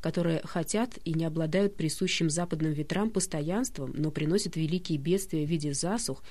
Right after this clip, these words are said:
черных и песчаных бурь, сухой мглы и недородов. Их желтый флаг простирается над югом России в виде суживающейся к западу полосы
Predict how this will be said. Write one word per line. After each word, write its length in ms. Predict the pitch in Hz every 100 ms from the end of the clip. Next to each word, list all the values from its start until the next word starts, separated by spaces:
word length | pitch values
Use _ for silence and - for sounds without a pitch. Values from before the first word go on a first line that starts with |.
| -
черных 400 | - 185 175 156
и 40 | 151
песчаных 580 | 156 - 165 147 143
бурь, 340 | 143 175 226 196
сухой 360 | - 160 - 160
мглы 320 | 143 151 175
и 160 | 220 -
недородов. 760 | 175 180 214 180 131 - - - - - - - - - -
Их 160 | 180
желтый 360 | 160 180 175 165
флаг 440 | - 214 247 - - -
простирается 640 | 165 156 - 175 165 -
над 140 | 165 170
югом 260 | 175 160
России 560 | 160 156 - 240 269 165
в 100 | 156
виде 360 | 202 185 185 -
суживающейся 840 | - 220 240 226 214 202 185 -
к 80 | 165
западу 360 | 165 208 190 175
полосы 640 | 175 170 151 - 214 214